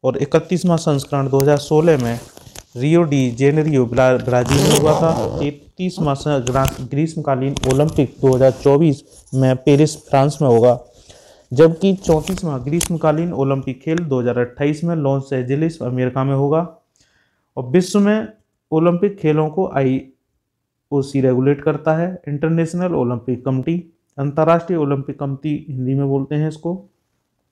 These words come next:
स्थापना इसकी तेईस जून उन्नीस सौ, अठारह सौ चौरानवे को हुई थी। मुख्यालय इसका लुसाने, स्विट्जरलैंड में है।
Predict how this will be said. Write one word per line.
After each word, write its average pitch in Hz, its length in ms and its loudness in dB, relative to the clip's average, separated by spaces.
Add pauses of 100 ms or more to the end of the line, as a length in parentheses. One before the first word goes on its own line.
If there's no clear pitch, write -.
(580)
स्थापना 165 440 0
इसकी 190 320 -2
तेईस 131 440 -2
जून 147 180 -4
उन्नीस 131 380 -6
सौ, 120 120 -4
अठारह 135 400 -2
सौ 131 120 -6
चौरानवे 131 480 -2
को 147 80 0
हुई 151 120 -2
थी। 170 160 -4
मुख्यालय 127 440 -4
इसका 120 200 -6
लुसाने, 127 460 -4
स्विट्जरलैंड 120 600 -2
में 135 160 -2
है। 151 260 -4